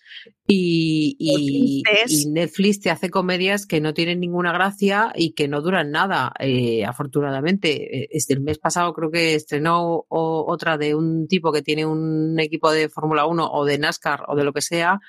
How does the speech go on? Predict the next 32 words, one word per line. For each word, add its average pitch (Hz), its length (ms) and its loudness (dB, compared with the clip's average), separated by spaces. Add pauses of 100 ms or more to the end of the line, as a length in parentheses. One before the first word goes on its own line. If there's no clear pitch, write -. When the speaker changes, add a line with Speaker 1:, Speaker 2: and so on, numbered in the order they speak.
(720)
Speaker 1:
y, 147 280 4
oh 156 160 2
sorpresa, 175 640 -2
han 156 160 -2
dicho 151 200 -4
que 165 60 0
es 156 80 -2
machista. 143 580 0 (560)
Eh, 151 320 6 (240)
entonces, 156 640 -2
eh, 127 280 0 (2000)
es - 220 2
un 165 80 0
poco 214 440 2
llamativo, 214 720 0
¿no? 226 240 2
El, 196 240 4
el 156 160 0
que 156 140 -2
la 151 100 2
buena 165 260 0
comedia 202 420 0
se - 100 -8
siga 170 180 -2
haciendo 202 300 2
en 196 60 0
la 196 220 0
televisión 196 380 2
convencional 202 640 0
y, 214 40 0
sin 180 180 0
embargo 170 520 2